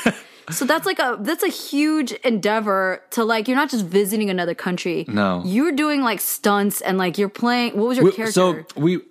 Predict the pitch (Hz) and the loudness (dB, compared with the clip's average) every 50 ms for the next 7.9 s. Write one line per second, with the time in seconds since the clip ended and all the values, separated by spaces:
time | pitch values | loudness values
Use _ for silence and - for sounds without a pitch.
0 | _ - - 143 151 - - - 175 165 165 160 156 143 - 127 - 113 131 120 | _ -4 0 0 0 0 0 -2 0 0 0 0 -2 -2 -2 -4 -4 0 -2 -2
1 | 110 - - 127 127 135 - - - - 127 123 120 117 113 110 107 101 - 107 | -2 -2 -2 0 0 0 0 -4 -4 -2 0 2 2 2 2 0 0 0 0 0
2 | 104 107 113 123 143 135 - 170 170 175 185 196 185 - 175 156 147 107 110 123 | 2 2 0 0 -2 -4 -4 -2 0 0 0 0 -2 -2 -4 -2 -2 -2 0 0
3 | 123 113 104 98 - 165 - 117 120 135 135 123 110 107 110 120 120 117 110 107 | 0 0 0 0 -2 -2 0 0 0 2 0 0 0 0 0 0 0 0 0 0
4 | 117 123 117 110 104 104 - 131 139 147 147 143 143 139 135 135 127 - 135 135 | 0 0 0 -2 -2 0 0 2 2 4 4 4 2 2 2 2 0 -2 -4 -4
5 | - - - - - - - - - - - - _ _ - 131 139 143 139 - | -4 -8 -8 -10 -16 -20 -20 -20 -20 -20 -20 -20 _ _ 0 2 2 2 2 0
6 | - - - - - 127 127 - - 147 135 127 107 - - - 135 147 143 - | -2 -2 -4 -2 0 0 0 2 2 2 2 0 -2 -2 0 2 2 2 2 0
7 | - 160 143 135 127 - 123 - - 127 120 117 117 117 113 113 107 101 | 0 2 2 2 2 0 -2 0 2 2 2 4 4 4 2 2 0 -2